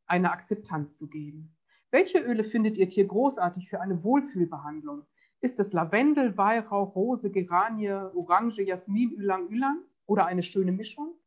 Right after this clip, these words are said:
Welches Öl bevorzugt Ihr Tier, wenn es Schmerzen oder Entzündungen hat? Weihrauch, Copaiba, Pfefferminze? Bevorzugt Ihr Tier bei Infekten und Atemwegsbeschwerden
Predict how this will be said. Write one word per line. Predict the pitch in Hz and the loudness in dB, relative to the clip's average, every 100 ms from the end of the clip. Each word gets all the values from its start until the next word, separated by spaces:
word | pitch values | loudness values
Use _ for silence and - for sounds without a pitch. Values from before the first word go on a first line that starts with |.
| _ _ _ _ _ _ | _ _ _ _ _ _
Welches | 233 277 277 - - | 4 4 2 -2 2
Öl | 220 208 | 6 6
bevorzugt | 190 - 202 202 196 190 | 4 2 0 0 -4 -6
Ihr | 190 | -8
Tier, | - 196 190 | 0 4 4
wenn | 185 | 2
es | 180 | -4
Schmerzen | - 208 254 254 175 | -2 2 2 0 -6
oder | 175 170 | -4 -4
Entzündungen | 170 269 320 262 147 151 | -4 0 2 2 0 -6
hat? | 151 - _ _ _ _ - | -10 -14 _ _ _ _ -6
Weihrauch, | 165 170 240 247 247 247 | 0 2 4 4 2 0
Copaiba, | 220 202 170 202 254 247 - | -4 -4 -4 -2 -2 -2 -4
Pfefferminze? | 233 240 247 240 240 247 220 226 - _ _ _ _ _ _ _ _ _ _ _ _ - | -8 -4 -2 -2 -4 -6 -14 -16 -18 _ _ _ _ _ _ _ _ _ _ _ _ -8
Bevorzugt | 180 220 226 233 214 | 0 2 4 2 2
Ihr | 196 | 2
Tier | 220 | 4
bei | 202 185 | 4 4
Infekten | 185 - 226 - 190 | 0 -2 -6 -6 -4
und | 180 180 | -4 0
Atemwegsbeschwerden | 190 - 262 226 - 185 - 185 180 170 170 | 2 2 0 -2 -4 -8 -2 0 0 -2 -6